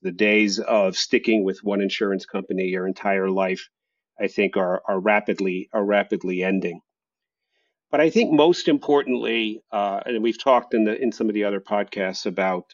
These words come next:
uh, digital expectations and digital experiences, but I thought I would try to boil it down this way. I, I, customers are expecting that they don't have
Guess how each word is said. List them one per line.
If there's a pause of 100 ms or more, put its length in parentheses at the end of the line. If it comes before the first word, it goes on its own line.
uh,
digital
expectations
and
digital
experiences, (720)
but
I
thought
I
would (100)
try
to
boil
it
down
this
way. (1200)
I,
I, (160)
customers
are
expecting (180)
that (560)
they
don't
have